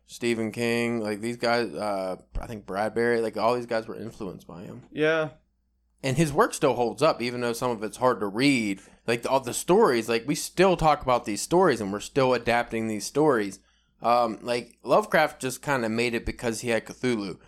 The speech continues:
Speaker 1: If he didn't have Cthulhu, I don't think his work would have really been known.
Speaker 2: That's what everybody grabbed. Well, that and the Necronomicon.
Speaker 1: That's all the same thing. It's all
Speaker 2: Yeah.
Speaker 1: Cthulhu. Like, it's all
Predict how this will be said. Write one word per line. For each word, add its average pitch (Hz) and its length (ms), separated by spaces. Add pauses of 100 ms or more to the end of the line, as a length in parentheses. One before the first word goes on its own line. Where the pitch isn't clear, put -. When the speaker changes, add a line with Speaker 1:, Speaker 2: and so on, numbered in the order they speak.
(120)
Speaker 1:
If - 80
he 143 80
didn't 185 160
have 180 160
Cthulhu, 139 600
I 117 60
don't 127 140
think 131 120
his 113 160
work 113 220
would 107 120
have 101 140
really 107 180
been 101 200
known. 98 320
Speaker 2:
That's 147 220
what 143 100
everybody 113 840
grabbed. 110 360
Well, 180 380
that 151 240
and 135 180
the 113 500 (300)
Necronomicon. 107 880
Speaker 1:
That's 135 200
all 151 140
the 117 80
same 117 240
thing. 113 220
It's 95 120
all 110 160
Speaker 2:
Yeah. 131 180
Speaker 1:
Cthulhu. 101 480
Like, 98 360
it's 104 160
all 107 640